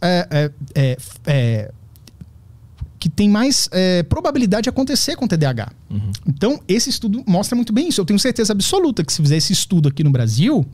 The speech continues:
Speaker 1: vai dar um número semelhante
Speaker 2: Uhum.
Speaker 1: também. Pegar a população, população carcerária do Brasil ali, vai dar uns trinta por cento com T D A H, que é muito maior do que o, o, o índice,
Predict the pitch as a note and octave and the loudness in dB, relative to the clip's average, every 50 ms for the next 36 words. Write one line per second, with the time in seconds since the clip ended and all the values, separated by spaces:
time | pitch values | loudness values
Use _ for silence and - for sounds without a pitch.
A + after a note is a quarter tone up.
0 | - - - - - - - - - - - _ - - - - - - - - | -18 -20 -20 -20 -20 -20 -20 -20 -20 -20 -20 _ -20 -20 -20 -20 -20 -14 -14 -12
1 | - - C#3+ E3 E3+ F3+ F#3+ F#3+ D3+ C#3 C#3 D#3+ D3+ - - - G#3+ G#3 A3+ C4 | -4 -2 0 0 2 2 4 4 6 4 4 2 0 -4 -4 -2 0 2 2 2
2 | B3 A3+ A3+ - - E4 - D4 C#4 C#4 A3 - - - - - - - - - | 2 2 0 0 -2 -2 0 2 2 2 2 0 -4 -20 -20 -20 -18 -10 -6 -2
3 | C3 C#3+ C#3 D3+ D#3+ E3 D#3+ C#3 - F3 D#3+ - - D#3 E3+ D#3+ C#3+ - E3 C#3+ | 0 0 0 0 0 0 0 0 0 0 -2 -2 -4 -2 0 0 0 0 -2 -2
4 | D3+ C#3 - E3+ D3 C#3+ C#3+ D3 D3 D3 D3 D3 D3 C3+ C#3+ C#3+ D3+ D#3 G3 A#3+ | -2 -2 0 0 2 2 2 2 2 2 2 4 4 4 2 2 2 0 0 0
5 | C#4+ E4+ E4+ - - - - G#3 A#3+ C#4 C#4 A3+ - - C#3+ C#3+ C#3 - - D3 | -2 -2 -2 -4 -4 -2 0 2 2 4 2 2 0 -2 -2 -2 -2 0 2 0
6 | C3+ C3+ - C#3 C3+ C#3 C#3 C#3 C3+ C3 B2 A#2 A2+ - D#3 D3 G3 G#3 B3+ A#3+ | 0 0 0 -2 0 0 0 0 0 -2 -4 -4 -2 0 0 0 0 0 0 0
7 | G3 F3 F#3+ F#3 - - C4 C4 B3 B3 G#3+ G#3+ G#3+ G#3 G3+ G3 F#3 F#3 E3+ E3+ | 0 0 -2 -2 -4 -4 -2 -2 -2 -2 -2 0 0 2 0 2 2 4 4 4
8 | F3 F#3+ G3+ A3 - - - B3+ C4 C4 | 4 4 2 0 -2 -2 0 0 -2 -2